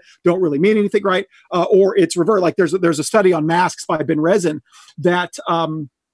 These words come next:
where they were, uh, fir-, first of all, since masks protect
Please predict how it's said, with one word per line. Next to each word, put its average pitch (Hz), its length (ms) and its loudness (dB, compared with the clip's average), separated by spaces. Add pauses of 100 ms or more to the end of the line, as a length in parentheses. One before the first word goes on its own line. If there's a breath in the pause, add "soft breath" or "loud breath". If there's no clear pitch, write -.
(420)
where 165 260 0
they 180 240 2
were, 170 460 0
uh, 156 400 -4 (500)
fir-, - 160 -4
first 285 320 0
of 180 100 -2
all, 160 300 2
since 175 300 -4
masks 190 420 -4
protect - 480 -6